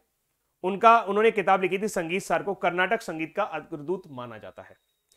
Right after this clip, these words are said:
सत्रहवीं शताब्दी के मध्य में वेंकटमुखी ने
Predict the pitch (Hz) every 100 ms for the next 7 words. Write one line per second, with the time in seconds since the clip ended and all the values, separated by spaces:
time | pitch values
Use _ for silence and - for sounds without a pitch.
0 | _ _ _ 190 185 247 285 220 185 156
1 | 180 190 147 139 135 117 151 _ _ _
2 | - 131 156 196 202 269 220 190 175 156
3 | 196